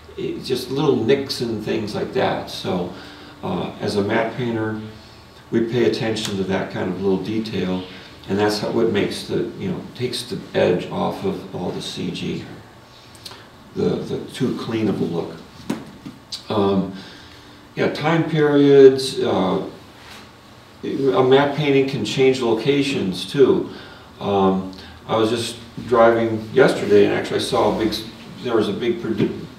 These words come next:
production, a big to-do with all these, the, the trucks, and they're bringing in the lighting, and they,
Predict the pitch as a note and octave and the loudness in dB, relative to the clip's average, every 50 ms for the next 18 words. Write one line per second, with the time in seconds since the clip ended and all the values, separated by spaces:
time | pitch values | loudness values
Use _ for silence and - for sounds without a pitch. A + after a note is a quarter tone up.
0 | - - - A2+ G2+ G#2+ A2+ A2+ - - - A#2+ A#2 A2 G2+ F#2+ F#2 G2+ G#2 G#2+ | -20 -12 -8 -2 0 2 2 2 0 -4 -6 -4 -4 -2 -2 0 0 0 0 0
1 | G#2 G2+ G2 F#2+ G#2 G#2+ G#2 G2+ F#2 - - - - - - - - G#2 G#2 A2+ | -2 -4 -4 0 2 4 4 2 2 -4 -8 -12 -14 -18 -20 -8 -2 0 2 4
2 | A2+ G#2+ G2+ G2 G2 F#2 - - - - - G2+ F2+ - - - - F2+ F2+ - | 6 6 6 6 4 2 0 -4 -6 -8 -6 -6 -6 -6 -6 -8 -8 -6 -6 -8
3 | - - - C3+ A#2+ A#2 - - - - B2+ A2 G2+ F#2+ F2+ A#2+ A#2+ A2+ A2 G#2+ | -8 0 2 2 2 2 0 -4 -6 -6 -4 -4 -4 -4 -4 -2 -2 -2 -2 0
4 | G2+ F#2+ F#2 F#2 G2+ A2+ A#2+ A#2+ A#2+ A#2 A#2 A#2 A#2 A#2 A2 G#2+ G2+ F#2+ G2 | 0 0 0 2 2 2 2 2 2 0 0 -2 -2 -4 -4 -4 -2 -2 -2